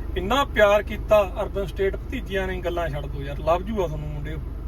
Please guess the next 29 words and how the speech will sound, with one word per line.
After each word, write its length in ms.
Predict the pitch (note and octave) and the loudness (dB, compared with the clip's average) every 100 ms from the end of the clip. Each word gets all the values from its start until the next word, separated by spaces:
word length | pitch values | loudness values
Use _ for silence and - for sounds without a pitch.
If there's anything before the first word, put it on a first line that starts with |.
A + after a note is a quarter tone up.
| - | -8
ਕੁੜੀਓ 260 | D#3+ F#3 F#3 | -2 0 0
ਵਿੱਚ 240 | E3+ - | 0 -6
ਭਤੀਜੀ। 400 | - - D#3 D#3+ | -4 -2 0 2
ਹਾਂਜੀ 280 | E3 D#3+ F#3 | 2 2 2
ਮਿੱਤਰ 340 | E3+ D#3 - | 2 2 2
ਪਿਆਰਿਓ, 420 | - F3 E3+ F3+ | 2 4 4 4
ਹੁਣ 260 | F3+ - E3+ E3 | 2 2 2 2
ਚੱਲਦੇ 360 | F3 E3+ E3+ E3+ | 2 4 4 4
ਆਂ 140 | E3+ - - - | 4 4 6 6
ਪਿੰਡ 200 | D#3 D3 | 6 6
ਨੂੰ 140 | F3 - - - - - - - - | 6 4 2 2 2 2 2 2 2
ਤੇ 100 | - | 4
ਰਸਤੇ 340 | D#3+ D#3+ - E3+ | 4 4 4 4
'ਚ 100 | E3 | 4
ਕਿਸੇ 260 | E3+ E3 | 4 4
ਨੂੰ 120 | E3+ E3+ | 4 6
ਮਿਲਣਾ 360 | D#3 D3+ D#3 | 6 6 6
ਤੀ। 120 | D#3 - | 6 4
ਲਵ 520 | C3 - - D#3 - | 2 2 2 2 2
ਯੂ 100 | - | 2
ਤੁਹਾਨੂੰ 280 | E2 - E3 | 2 4 2
ਸਾਰਿਆਂ 320 | D#2+ F3 F#3 | 2 0 0
ਨੂੰ 120 | F#3 | -2
ਯਾਰ। 140 | E3+ | -2
ਆ 260 | - - F#3+ | -4 -4 -2
ਗਏ 60 | F#3 | -2
ਆਪਾਂ 260 | - F#3 - - - - | -6 -10 -12 -14 -14 -10
ਘਰ 180 | F#3 D3+ - - - - - - - | -10 -10 -14 -16 -16 -16 -16 -16 -14
ਤੇ 60 | E3 | -12